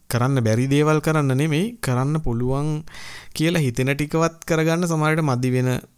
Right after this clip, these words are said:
අවස්ථා තියෙනවා. ඉතින් අර ඒත්, ඒකයි අපිට අර, රැකියාවකින් ගොඩක් වෙලාවට අපි තෘප්තිමත් වෙන්නේ නැත්තේ. ඉතින් මේ අර සමහර වෙලාවට අපිට පඩිය පොඩ්ඩක් වැඩි කරාම අපි නවතිනවා. නැමි-, නමුත් අපි මේ ඒක අර ආසාවෙන් කරන දෙයක්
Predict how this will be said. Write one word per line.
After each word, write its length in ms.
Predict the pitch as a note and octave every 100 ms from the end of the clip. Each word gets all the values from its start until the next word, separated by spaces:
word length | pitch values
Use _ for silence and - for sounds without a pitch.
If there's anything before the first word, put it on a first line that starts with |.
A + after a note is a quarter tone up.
| _ _ _
අවස්ථා 380 | B2+ B2 - C3
තියෙනවා. 320 | A#2+ G#2+ G#2+
ඉතින් 160 | G#2+ G#2+
අර 120 | G#2+
ඒත්, 240 | A2+ - - B2 -
ඒකයි 420 | C3 D3 D3+ B2+
අපිට 260 | A#2 A2 G#2+
අර, 160 | A2 A2 - - - - - C3+ A2+
රැකියාවකින් 680 | A2+ A#2+ B2 B2 B2 B2
ගොඩක් 240 | A#2 A#2 B2
වෙලාවට 300 | A#2+ A#2+ A#2+
අපි 100 | A2
තෘප්තිමත් 580 | A#2 A2+ A#2 A2+ A2+ A#2
වෙන්නේ 140 | A2+
නැත්තේ. 320 | C#3 D#3 G2+ - - - - -
ඉතින් 280 | A#2+ D3+ C3
මේ 420 | A#2 A2 G#2+ G#2 - - - -
අර 180 | A#2+ A2+
සමහර 400 | C3 B2 C3+ C3+
වෙලාවට 400 | C3+ C3+ C#3+ C#3+
අපිට 200 | C3 C3+ B2+ - - - -
පඩිය 280 | C3 B2+ C3
පොඩ්ඩක් 320 | C3 B2+ B2
වැඩි 160 | B2 B2
කරාම 240 | C3 C#3
අපි 160 | B2+ A#2+
නවතිනවා. 400 | A2+ B2 A2+ G#2
නැමි-, 240 | G#2+ A2 -
නමුත් 460 | A2+ A#2+ C#3 - A2
අපි 240 | G#2+ A#2
මේ 240 | A2 G2+ G2+
ඒක 120 | A2
අර 120 | G#2+ A#2 - - - - - -
ආසාවෙන් 480 | G#2 A2+ A2 A2 A2
කරන 220 | A2+ A#2 A2+
දෙයක් 640 | C3 - - _ _